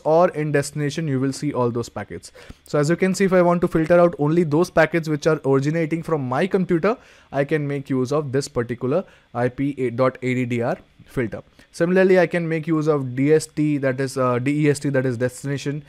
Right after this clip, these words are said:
I can make use of S R C, that is the source, and so on. So this is how Wireshark comes really very handy.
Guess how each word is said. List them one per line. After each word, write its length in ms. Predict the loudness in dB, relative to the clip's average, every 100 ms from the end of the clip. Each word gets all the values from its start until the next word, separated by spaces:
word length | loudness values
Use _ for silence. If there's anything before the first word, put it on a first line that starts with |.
| -20 -16 -6
I 100 | -4
can 200 | -2 -2
make 180 | -2 -2
use 140 | -2
of 200 | -4 -4
S 160 | -4 0
R 160 | 0
C, 200 | 0 -2
that 160 | -2 -2
is 120 | -4
the 80 | -6
source, 360 | -4 -4 -4
and 200 | -6 -10
so 140 | -10 -10
on. 100 | -4
So 80 | 0
this 200 | 2 0
is 100 | 4
how 260 | 6 6
Wireshark 480 | 6 4 4 0 0
comes 260 | -2 -2 0
really 280 | 0 2
very 200 | 2 0
handy. 380 | 0 -2 -4 -6